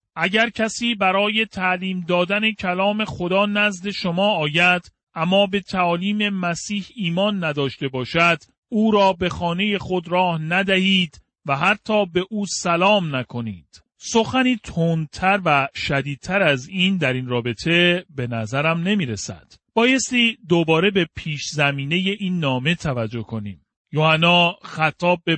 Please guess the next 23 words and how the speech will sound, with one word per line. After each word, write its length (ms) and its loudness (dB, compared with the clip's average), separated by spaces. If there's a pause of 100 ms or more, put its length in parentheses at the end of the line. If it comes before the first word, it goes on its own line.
بانوی 540 0
گرامی 480 0
و 160 0
برگزیده‌ای 920 -2
می‌نویسد 800 0 (260)
که 120 4
زنی 320 2
برجسته 640 0
و 100 0
مشهور 680 -2
در 200 2
کلیسا 480 -2
بوده 400 2
که 160 -2
به 160 2
خصوص 540 -2
مهمان 440 0
نوازی 520 0
او 460 2 (100)
قابل 440 4
توجه 580 0
بوده 260 -2
است. 460 -16